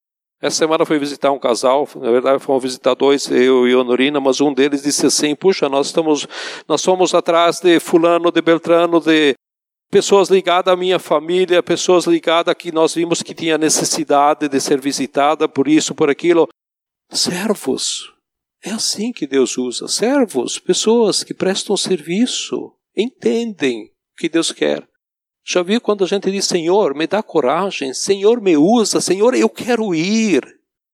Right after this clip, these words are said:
Deus não enche do Espírito para você ficar em casa, mas para ser um servo abençoador.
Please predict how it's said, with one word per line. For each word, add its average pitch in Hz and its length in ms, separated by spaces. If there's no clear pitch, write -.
Deus 208 320
não 185 180
enche 175 600
do 160 160
Espírito 196 880
para 165 180
você 160 320
ficar 156 300
em 139 80
casa, 113 540
mas 131 460
para 127 200
ser 180 600
um 175 200
servo 156 760
abençoador. 165 2250